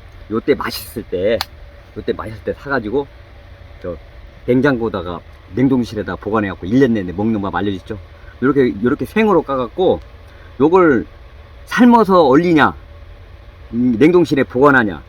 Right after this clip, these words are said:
요렇게 그냥 삶지 않고 냉동실에 보관하냐. 근데 그걸 우리가 해보니까, 옛날부터 해보니까 요걸 삶은 걸 냉동실에다가 보관하니까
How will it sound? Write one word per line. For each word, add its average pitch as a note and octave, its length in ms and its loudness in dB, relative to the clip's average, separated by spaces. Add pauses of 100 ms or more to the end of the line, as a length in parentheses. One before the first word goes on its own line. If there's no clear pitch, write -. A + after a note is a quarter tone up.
(480)
요렇게 D3 300 0
그냥 B2+ 160 2
삶지 G#3 360 -2
않고 B2 400 0
냉동실에 B2+ 480 0
보관하냐. A#2 440 -2
근데 F#2 180 -8
그걸 F#2+ 280 -10
우리가 G#2 300 -6
해보니까, A2 440 -8
옛날부터 G#2 400 -8
해보니까 F#2+ 400 -10 (640)
요걸 D3+ 320 4 (520)
삶은 A3 500 2
걸 D3 340 2 (560)
냉동실에다가 C3+ 680 0
보관하니까 F#2 720 -8